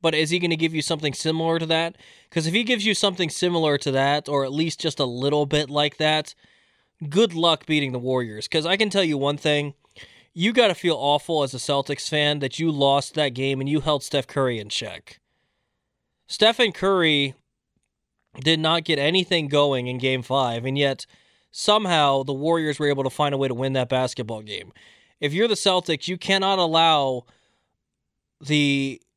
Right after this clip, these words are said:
the, the Golden State Warriors to win games in which Stephen Curry doesn't play like the superhuman he can play like at times.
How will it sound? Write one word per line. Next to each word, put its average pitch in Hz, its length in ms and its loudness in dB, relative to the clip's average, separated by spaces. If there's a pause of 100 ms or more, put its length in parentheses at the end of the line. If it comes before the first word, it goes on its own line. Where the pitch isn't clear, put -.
(180)
the, 156 320 -6
the 151 160 -2
Golden 170 300 0
State 165 220 -2
Warriors 156 420 0
to 156 100 -4
win 147 280 -2
games 143 440 0
in 139 120 -2
which - 500 0 (640)
Stephen 160 480 0
Curry 143 400 0
doesn't 135 580 -2 (220)
play 135 540 2
like 131 240 -2
the 135 40 -10
superhuman 139 680 -2
he 131 100 -2
can 143 260 -2
play 131 240 -2
like 104 240 -8
at 98 160 -12
times. - 480 -14